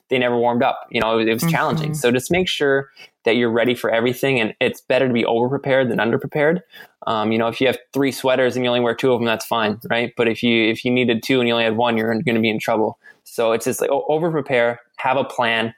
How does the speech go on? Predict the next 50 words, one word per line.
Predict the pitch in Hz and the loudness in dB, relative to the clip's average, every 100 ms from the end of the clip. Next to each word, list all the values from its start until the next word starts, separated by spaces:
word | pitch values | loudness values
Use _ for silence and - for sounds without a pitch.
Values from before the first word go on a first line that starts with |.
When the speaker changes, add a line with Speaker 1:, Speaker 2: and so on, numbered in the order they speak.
| - | -4
Speaker 1:
have | 120 | -2
a | 135 | 0
routine | 123 - 113 113 120 | 0 -2 0 0 0
so | - - 113 | -2 -2 0
that | 110 | 2
you | 120 | 0
set | 110 110 | 0 0
yourself | 120 - 113 107 - | 0 0 -2 -2 -2
up | 113 110 - | -2 -2 -4
to | 127 | -2
optimize | - 117 120 113 110 | 0 -2 -2 0 -2
your | 110 | -4
performance | 113 123 113 113 | -2 0 0 -2
as | 113 | -4
best | - - - | -2 -2 -4
as | - | -4
possible. | - - - - - - - - | -4 -2 -4 -4 -4 -6 -12 -6
Have | 110 113 | -2 -2
your | 113 | -2
fueling, | - 151 156 156 156 151 139 - - | -4 -2 0 2 2 0 -4 -12 -6
take | 139 123 | -2 0
more | 135 139 | 0 0
gels | 139 143 151 139 | 0 2 2 0
<laughs> | - | 0
than | 160 | 0
you | 156 | 2
need. | 143 147 151 143 135 - - - - - | 2 2 2 2 0 -4 -4 -8 -6 -2
Anything | 190 220 214 196 | 0 0 0 2
you | 180 | 0
think | 175 175 170 | 0 0 2
you | |
may | 165 156 | 0 2
need, | 156 175 175 - - | 2 2 0 -6 -4
take | 175 - | -2 0
it. | - - _ _ - | -4 -6 _ _ -6
Uh, | 123 123 123 117 | -4 -2 0 0
because | 131 127 135 131 | 0 0 0 0
if, | 135 139 | -2 -2
if | - 139 | -2 0
you | 139 | -2
throw | 143 143 | 0 0
it | |
in | 135 | 0
the | |
garbage, | 120 123 151 117 95 | 0 2 2 -2 -2
that's | 117 - | -4 -4
fine. | - 110 131 120 120 | -4 -2 0 0 0
At | |
least | 123 | 0
you | 123 | 0